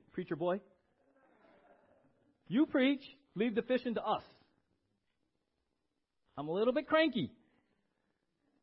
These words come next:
I didn't catch anything, and this is how I make my livelihood, so I'm a little bit irked, and I'm just tired. You just go do your thing, preacher boy. Leave the fishing to the, the guys who know how to fish.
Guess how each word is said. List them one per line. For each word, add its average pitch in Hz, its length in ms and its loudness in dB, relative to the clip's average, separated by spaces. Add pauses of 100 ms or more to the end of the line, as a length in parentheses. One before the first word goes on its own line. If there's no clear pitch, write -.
(600)
I 170 100 0
didn't 294 220 0
catch 330 260 6
anything, 202 500 -2
and 180 100 -8
this 240 140 2
is 240 140 -10
how 262 160 4
I 240 40 4
make 233 200 2
my 214 100 0
livelihood, 185 600 2 (400)
so 190 60 0
I'm 180 120 -2
a 202 60 -4
little 262 200 4
bit 254 220 6
irked, 208 380 2 (500)
and 233 120 0
I'm 233 120 4
just 247 220 2
tired. 175 380 8 (1000)
You 240 140 0
just 262 180 -2
go 262 140 4
do 214 140 0
your 226 160 0
thing, 175 200 -2
preacher 135 280 -6
boy. 135 300 -4 (140)
Leave 208 260 -2
the 190 160 -4
fishing 170 380 -6
to - 60 -12
the, 131 120 -12 (360)
the 135 60 -10
guys 127 360 -2
who 123 80 -10
know 113 140 -8
how 110 100 -8
to 90 100 -12 (100)
fish. 101 100 -12